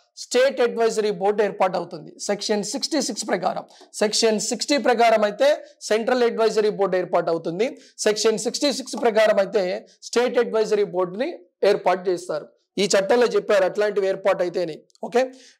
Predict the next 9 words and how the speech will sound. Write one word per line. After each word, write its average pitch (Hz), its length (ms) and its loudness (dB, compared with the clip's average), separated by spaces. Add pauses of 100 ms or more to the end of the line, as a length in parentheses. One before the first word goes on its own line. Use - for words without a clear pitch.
నెక్స్ట్ 247 200 0
వన్ 240 160 4
అట్లనే 220 560 0 (240)
డిస్ట్రిక్ట్లో 240 840 0
ప్ర-, 220 400 2
రాష్ట్ర 254 360 2
ప్రభుత్వం 220 800 0 (320)
ప్రతి 240 360 2
డిస్ట్రిక్ట్లో 247 760 -2